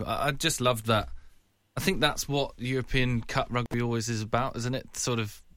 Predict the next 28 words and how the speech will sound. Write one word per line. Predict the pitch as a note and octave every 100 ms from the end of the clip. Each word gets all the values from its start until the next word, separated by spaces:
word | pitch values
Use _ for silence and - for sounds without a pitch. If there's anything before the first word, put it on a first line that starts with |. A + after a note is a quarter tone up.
| -
going | A#2+ A#2 A2+
to | G#2+
those | A2+ A2+ G#2
great | A#2 G#2+
cathedrals | - G#2+ A2 G2+ G2+
of | G2+
rugby | G#2+ G2+ G#2+ G#2
and | G#2 G2+ G#2 - - -
winning | A2+ A2 G#2
against | G#2 G2+ -
the | G#2
odds | G2+ G2
and | G2
stuff | F#2+ G#2 -
like | G2
that. | G#2 A2+
That's | A2 B2 -
the, | G#2+ - -
that's | - A#2+ -
the | A2
stuff | - A2 -
that | G#2 D#2+
we've | G2 - F#2+ G2+ - - _ _
loved | G#2+ G2+ F#2+ G2+
over | G2 F#2
the | F#2+
years, | G2+ G2 G2
the, | F#2+ F#2